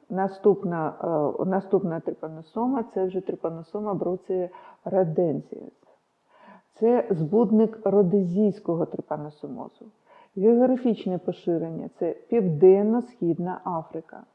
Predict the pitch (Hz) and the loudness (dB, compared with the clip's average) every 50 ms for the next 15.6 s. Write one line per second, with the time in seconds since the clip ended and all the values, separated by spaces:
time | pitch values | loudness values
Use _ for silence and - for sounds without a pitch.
0 | _ _ - - - - 202 - - 202 202 208 233 226 233 233 233 233 226 214 | _ _ -20 -20 -20 -20 -14 -4 -2 0 2 4 6 8 8 6 6 6 6 6
1 | 208 214 - 208 196 190 190 196 196 - - 196 196 220 247 240 233 208 185 180 | 6 6 4 4 4 4 4 2 0 2 2 4 6 6 4 4 4 4 2 4
2 | - 185 180 - - 233 254 240 - 202 190 185 190 - 180 175 - - 196 - | 2 0 0 0 -2 -4 -2 0 2 2 2 2 2 0 0 0 0 -4 -6 -6
3 | - 190 185 - 196 190 190 190 190 190 190 196 202 202 208 202 202 208 180 151 | -6 -6 -6 -4 -4 -4 -4 -4 -4 -6 -6 -6 -6 -8 -6 -2 0 0 0 0
4 | 151 - - 147 - _ _ _ _ _ _ _ _ - 156 208 214 214 - 247 | -2 -6 -12 -18 -20 _ _ _ _ _ _ _ _ -4 -2 0 0 0 0 0
5 | 254 240 240 240 240 - - 202 175 - - - 165 165 - _ - - _ _ | 2 4 4 2 2 2 2 2 2 2 0 -6 -10 -10 -12 _ -20 -20 _ _
6 | - 190 196 - - 202 202 202 202 202 - 208 202 196 180 170 165 - - _ | -2 -2 -2 0 0 0 2 0 0 0 0 2 2 2 0 0 -2 -6 -12 _
7 | _ _ - - 214 208 202 - 214 202 202 196 202 - 190 185 170 170 165 180 | _ _ -6 -4 -2 -2 -2 0 2 2 2 2 0 -2 -2 -2 0 -2 -2 -4
8 | 196 220 240 247 - _ _ _ - 214 208 220 214 208 185 208 214 226 247 262 | -6 -6 -8 -10 -12 _ _ _ 0 4 8 10 10 10 12 12 10 10 10 8
9 | 208 208 233 247 262 277 277 269 269 - - - - 202 208 202 202 - 214 196 | 8 6 6 6 6 6 4 2 0 -4 -10 -4 -2 0 0 0 0 2 4 4
10 | 190 180 180 185 202 220 226 220 - - - 226 208 208 214 190 - 208 208 214 | 4 4 4 4 4 4 2 0 -2 0 0 4 6 6 6 6 4 2 0 0
11 | - 196 208 202 185 180 156 - 147 - 170 165 - 87 _ _ _ _ _ _ | 2 4 4 6 6 4 2 0 -2 -8 -14 -16 -20 -20 _ _ _ _ _ _
12 | _ - 185 185 196 190 196 185 196 190 190 - - 180 180 170 165 - - 160 | _ -2 0 0 2 2 2 4 4 4 4 2 2 2 2 2 0 -2 -4 -6
13 | 160 156 156 160 160 - 180 165 - - - 170 170 170 160 - 185 175 185 202 | -4 -6 -6 -8 -6 -4 -4 -6 -4 -4 -4 -2 -2 -4 -4 -2 0 2 2 2
14 | 220 214 - - 254 254 269 - - _ _ - 160 147 165 160 156 156 156 160 | 2 0 0 -2 -2 -2 -4 -8 -16 _ _ -16 -12 -8 -4 -2 0 0 0 0
15 | 175 190 190 175 151 143 151 147 _ _ _ _ | -2 -4 -6 -8 -10 -10 -12 -14 _ _ _ _